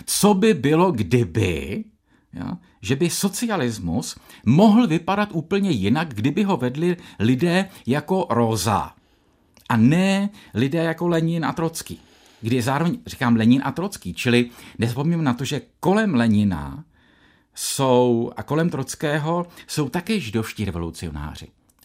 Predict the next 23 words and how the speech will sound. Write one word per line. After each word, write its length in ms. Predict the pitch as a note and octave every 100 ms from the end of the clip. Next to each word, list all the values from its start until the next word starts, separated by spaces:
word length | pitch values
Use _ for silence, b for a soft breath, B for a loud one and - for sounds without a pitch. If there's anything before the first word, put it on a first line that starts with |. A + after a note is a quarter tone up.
| -
Ale 180 | A2+
naopak 380 | A#2 D3 E3 F#3
ti, 120 | D3+
kteří 420 | D3+ E3 F3 F#3 F#3 B B
jaksi 240 | A2+ E3+
s 80 | -
tím 160 | E3+
násilím 440 | C#3 D#3+ - G#3 F3 B
nemají 500 | F#3+ B3+ B3+ B3 E3
problém. 520 | C#3+ C3 F#2 F2+ D#2+ - _ _ _
Jo, 180 | A2+ D#3
Trocký 380 | F3+ F#3 - F#3+
nebyl 280 | A#3 B3 A#3+
žádný 340 | D#3 C3 C3
hodný 300 | A#2+ A#2 A#2
strejc. 520 | - E2+ E2+ - - - B B B
To, 120 | C#3+
že 140 | D3
ho 120 | G3+ G3
Stalin 380 | - D3+ F3+
potom 220 | F3+ F#3+ F3+
nechal 260 | F3 F3+
zavraždit, 600 | D3+ D#3 F#3 F3 F3+ F3